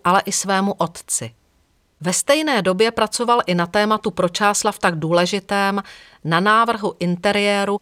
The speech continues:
Žižkovy síně na radnici. Vztah Bohumíra Kozáka k církvi dokládá množství církevních sborů,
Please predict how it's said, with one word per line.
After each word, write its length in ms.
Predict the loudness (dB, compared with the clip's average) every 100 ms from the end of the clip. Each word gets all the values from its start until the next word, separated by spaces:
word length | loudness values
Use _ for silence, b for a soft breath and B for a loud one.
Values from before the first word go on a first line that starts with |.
| -6
Žižkovy 560 | -4 -2 -2 -4 -4 -2
síně 380 | -4 -4 -2
na 120 | -2 -2
radnici. 600 | -4 -10 -12 -8 -10 -10 _ _ _ _ _ _ _ _ _ _ _ _ _ _
Vztah 340 | -8 0 0
Bohumíra 580 | 0 -2 -2 -4 -2 -4
Kozáka 540 | -4 -4 0 0 0 -4
k 100 | -6
církvi 480 | -6 -6 -2 -2
dokládá 560 | 0 -2 0 0 2 0
množství 420 | 0 -6 -6 -8
církevních 640 | -6 -6 -4 -4 -2 -4 -4
sborů, 460 | -2 0 -2 -6